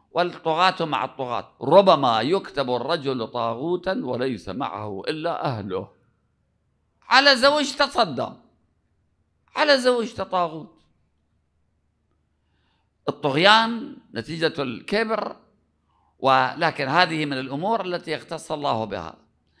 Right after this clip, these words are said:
لكن أكو صفات لله هي كمال للإنسان أيضا.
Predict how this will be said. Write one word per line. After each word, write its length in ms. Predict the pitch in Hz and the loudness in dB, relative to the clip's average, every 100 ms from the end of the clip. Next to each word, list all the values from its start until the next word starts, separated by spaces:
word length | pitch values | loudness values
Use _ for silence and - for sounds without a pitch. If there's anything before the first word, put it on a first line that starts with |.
| _ - | _ -8
لكن 240 | - 240 | -6 -2
أكو 220 | 311 285 | -2 -2
صفات 520 | 240 226 240 311 320 | -6 -4 0 0 0
لله 500 | 214 214 170 143 131 | -6 -6 -2 0 0
هي 360 | 123 - 185 247 | -2 -8 -2 -2
كمال 520 | 247 202 220 247 247 | 0 0 2 2 2
للإنسان 800 | 233 226 196 170 156 143 165 147 | 2 0 -2 -2 -4 0 4 4
أيضا. 680 | 139 123 120 110 104 98 - | 4 4 2 2 -2 -4 -8